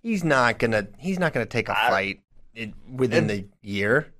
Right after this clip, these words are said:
Speaker 1: No way.
Speaker 2: So I
Speaker 1: No.
Speaker 2: think that's what Bo Nickel was saying. So I think that's what Bo Nickel was saying. Was he, Bo Nickel essentially, I think, went on in a later tweet, said, like, "Well,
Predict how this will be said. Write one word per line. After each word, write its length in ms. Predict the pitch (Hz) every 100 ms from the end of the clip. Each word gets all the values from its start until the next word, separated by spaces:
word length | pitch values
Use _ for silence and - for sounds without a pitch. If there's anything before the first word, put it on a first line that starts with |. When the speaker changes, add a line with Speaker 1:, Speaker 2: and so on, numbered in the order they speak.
| -
Speaker 1:
No 140 | 208
way. 200 | 196 220
Speaker 2:
So 80 | 214
I 80 | 196
Speaker 1:
No. 40 |
Speaker 2:
think 160 | 214 185
that's 200 | 208 208
what 140 | 190 156
Bo 140 | 185
Nickel 340 | 170 160 147
was 120 | 135 113
saying. 200 | 113 95
So 120 | -
I 80 | 156
think 160 | 175 156
that's 160 | 135
what 100 | 113
Bo 80 | 107
Nickel 280 | 92 85 71
was 100 | 73
saying. 260 | - 53 53
Was 220 | 92 95 -
he, 140 | 110
Bo 180 | 110 127
Nickel 300 | 127 123 104
essentially, 540 | - 101 - 92 90
I 320 | - - -
think, 140 | 120 131
went 120 | 123
on 160 | 110 101
in 80 |
a 40 | 90
later 240 | 92 87
tweet, 280 | 80 82 76
said, 160 | 87 78
like, 180 | 80 95
"Well, 280 | 101 101